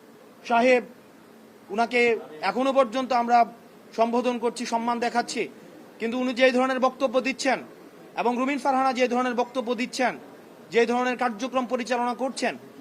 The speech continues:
আমরা ধরে নিচ্ছি, আমরা ধরে নিব এগুলো হচ্ছে বিএনপির হাই কমান্ডের ইনস্ট্রাকশন। এবং আজকের নির্বাচন কমিশনে যেই ঘটনাটি ঘটেছে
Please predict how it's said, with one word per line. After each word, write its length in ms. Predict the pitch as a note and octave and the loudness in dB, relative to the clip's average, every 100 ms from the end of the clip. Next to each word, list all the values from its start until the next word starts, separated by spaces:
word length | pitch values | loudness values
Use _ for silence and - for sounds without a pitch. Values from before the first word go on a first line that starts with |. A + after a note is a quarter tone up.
| - - | -12 -6
আমরা 260 | G#3+ B3 F#3 | 0 0 -2
ধরে 280 | D3+ G#3+ C#4+ | -2 0 2
নিচ্ছি, 460 | D#4 D4+ - C4 C#3+ - - - - | 2 0 -2 -2 -2 -8 -20 -20 -8
আমরা 220 | F#3 B3 | -2 -2
ধরে 300 | G3+ F#3+ C4+ | 0 2 4
নিব 360 | C#4+ D4 C4+ F3 - - - | 4 4 4 4 -2 -14 -4
এগুলো 280 | G#3+ B3 B3 | -2 2 2
হচ্ছে 200 | B3 A#3 | 0 -4
বিএনপির 520 | D#3 B3 B3 B3 A#3+ | 0 0 0 -2 -2
হাই 260 | F#3+ A#3 | 0 0
কমান্ডের 420 | B3+ A#3+ A#3 A3+ A3 | 2 0 2 0 -2
ইনস্ট্রাকশন। 540 | G#3 A3+ G3 - D#3 G3+ A#3 C4+ - - - - - - - A3+ - - - - - - | -2 -2 -2 -6 -8 -6 -2 2 8 10 12 12 12 12 12 12 10 6 -6 -12 -8 -2
এবং 220 | G#3+ B3 | 2 6
আজকের 400 | C4 C4 D4 B3 - - - - - F3 | 4 4 2 2 0 -12 -20 -20 -8 -4
নির্বাচন 440 | A#3+ C4+ C4 B3+ | 4 4 4 0
কমিশনে 420 | B3+ B3 B3+ A#3+ | 0 0 -2 -2
যেই 280 | A3+ A#3+ A#3 - - - | 0 0 0 -6 -18 0
ঘটনাটি 480 | A#3 A#3+ C4 B3+ B3 | 2 4 2 0 0
ঘটেছে 520 | G#3 B3+ A3+ B3 | 0 -2 -2 -2